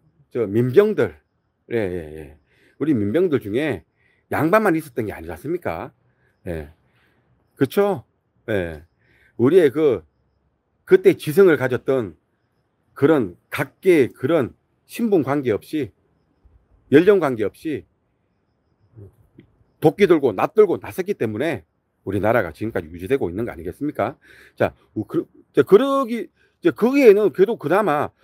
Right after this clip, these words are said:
국민들이 하나로 통일이 되었기 때문에 그런 아름다운 역사를 만들어 올 수 있었어요. 근데 지금 현재는, 아, 우리는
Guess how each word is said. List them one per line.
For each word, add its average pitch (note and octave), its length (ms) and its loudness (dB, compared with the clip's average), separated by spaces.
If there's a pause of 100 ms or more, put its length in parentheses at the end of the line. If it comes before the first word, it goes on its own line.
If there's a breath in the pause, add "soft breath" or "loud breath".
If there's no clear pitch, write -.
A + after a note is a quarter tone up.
(200)
국민들이 A#3+ 520 2
하나로 A3+ 360 2
통일이 C#4+ 380 -2
되었기 A#3+ 240 -2
때문에 F3+ 420 0 (340 soft breath)
그런 F3 400 6 (640)
아름다운 D3 500 2
역사를 C#3+ 480 -2 (100)
만들어 D3 380 2
올 F#3+ 120 0
수 G3+ 80 -14
있었어요. G2 460 -8
근데 E3+ 220 -2
지금 A3 340 -6
현재는, B3 500 0 (460 soft breath)
아, E3 80 -4
우리는 D3+ 520 0